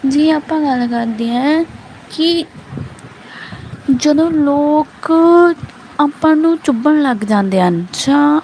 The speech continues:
ਆਪਾਂ ਕਿਸੇ 'ਤੇ ਚੁੱਭਣ ਲੱਗ ਜਾਂਦੇ ਹਾਂ, ਤਾਂ ਉਹ ਕਹਿੰਦੇ ਨਹੀਂ ਹੁੰਦੇ, "ਜ਼ਮਾਨੇ ਦੀ ਨਜ਼ਰ ਸਮਝ ਲਓ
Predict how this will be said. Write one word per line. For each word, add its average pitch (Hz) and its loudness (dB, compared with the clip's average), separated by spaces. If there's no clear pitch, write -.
ਆਪਾਂ 330 0
ਕਿਸੇ 359 0
'ਤੇ 294 2
ਚੁੱਭਣ 247 -2
ਲੱਗ 214 0
ਜਾਂਦੇ 190 0
ਹਾਂ, 285 4
ਤਾਂ 330 4
ਉਹ 339 0
ਕਹਿੰਦੇ 320 0
ਨਹੀਂ 415 -4
ਹੁੰਦੇ, 339 2
"ਜ਼ਮਾਨੇ 285 2
ਦੀ 339 2
ਨਜ਼ਰ 269 4
ਸਮਝ 233 0
ਲਓ 339 0